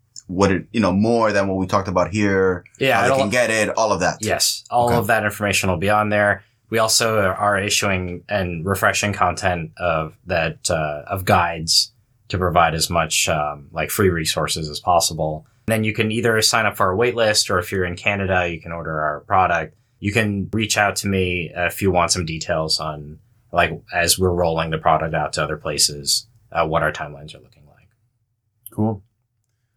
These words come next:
Speaker 3: Well, I think that about covers it. Thank you so much for coming
Speaker 2: Great.
Speaker 3: on the podcast. It's been fun doing this podcast in person. We should definitely do more of these in-person ones. Uh, normally, when we do the podcast, you guys who aren't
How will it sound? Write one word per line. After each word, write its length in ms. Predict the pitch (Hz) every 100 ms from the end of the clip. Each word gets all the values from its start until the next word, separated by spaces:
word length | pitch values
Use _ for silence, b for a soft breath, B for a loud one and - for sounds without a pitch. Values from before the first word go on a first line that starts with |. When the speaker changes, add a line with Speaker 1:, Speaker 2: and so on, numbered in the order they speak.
| _ -
Speaker 3:
Well, 160 | 104
I 100 | 95
think 220 | 104 120
that 160 | 113 113
about 300 | 98 101 95
covers 400 | - 107 104 98
it. 240 | 92 95 -
Thank 200 | - 107
you 60 | 104
so 220 | 101 110
much 280 | 104 101 98
for 100 | -
coming 240 | 101 101 98
Speaker 2:
Great. 60 |
Speaker 3:
on 80 | 98
the 60 | 95
podcast. 880 | 92 98 101 113 113 120 - - - -
It's 120 | -
been 160 | 110 101
fun 280 | 107 104
doing 200 | 104 104
this 120 | 101 92
podcast 460 | 101 98 101 95
in 80 | 98
person. 320 | 98 98 110
We 80 | 104
should 140 | 95
definitely 260 | 95 95 98
do 40 |
more 160 | 98 92
of 40 | 92
these 100 | 90
in-person 440 | 95 98 98 101
ones. 360 | 98 101 104 -
Uh, 140 | 95 92
normally, 640 | 104 110 110 104 98 -
when 180 | - 107
we 80 | 107
do 180 | 98 104
the 60 | 101
podcast, 440 | 98 95 92 90
you 60 | 104
guys 300 | 104 98 -
who 140 | 104
aren't 320 | 101 92 80